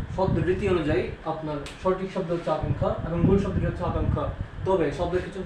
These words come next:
ভিন্নতা এবং শব্দের কিছু পার্থক্য থাকে, তাহলে আমরা বুঝতে পারি যে শব্দের অর্থ অনুসারে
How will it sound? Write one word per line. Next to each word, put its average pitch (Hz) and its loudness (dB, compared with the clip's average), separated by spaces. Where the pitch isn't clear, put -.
ভিন্নতা 180 4
এবং 151 -2
শব্দের 165 -4
কিছু - -6
পার্থক্য 180 0
থাকে, 143 -4
তাহলে 170 2
আমরা 156 0
বুঝতে 165 -2
পারি 190 0
যে 180 2
শব্দের 196 0
অর্থ 165 0
অনুসারে 196 2